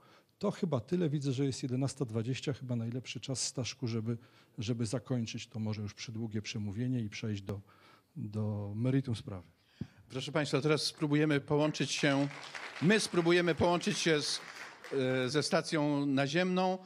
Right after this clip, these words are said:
Speaker 2: a stacja naziemna spróbuje połączyć się z satelitą, a wszystko dla państwa będzie komentował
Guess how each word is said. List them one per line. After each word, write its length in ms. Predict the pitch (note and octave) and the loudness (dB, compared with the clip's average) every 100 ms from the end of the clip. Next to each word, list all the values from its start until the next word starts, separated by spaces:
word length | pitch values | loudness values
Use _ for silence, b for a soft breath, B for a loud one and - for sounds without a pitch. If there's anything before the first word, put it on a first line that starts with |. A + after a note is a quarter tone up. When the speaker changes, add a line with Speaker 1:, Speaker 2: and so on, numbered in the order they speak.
| B C#3+ | B -6
Speaker 2:
a 80 | |
stacja 320 | - F#3 F3 D#3+ | 0 0 2 2
naziemna 420 | D3+ D#3+ D#3+ D3 | 2 2 2 0
spróbuje 440 | - D#3 D#3 D3 | -2 0 2 2
połączyć 420 | D3 D3 C#3+ C#3+ | 2 2 0 -4
się 140 | - C#3 | -4 -4
z 100 | - | 0
satelitą, 580 | D3 D3+ D3+ F#3 F3+ F3+ B B | 0 0 0 0 0 -2 B B
a 80 | D3+ | -4
wszystko 340 | - G3 - D#3+ | -2 -2 0 2
dla 180 | D#3 | 2
państwa 320 | D#3 E3 - D#3 | 2 -2 -2 -2
będzie 260 | D#3 D3 | 0 0
komentował 560 | D#3 D3+ D3 D#3+ D3 | 0 0 0 0 0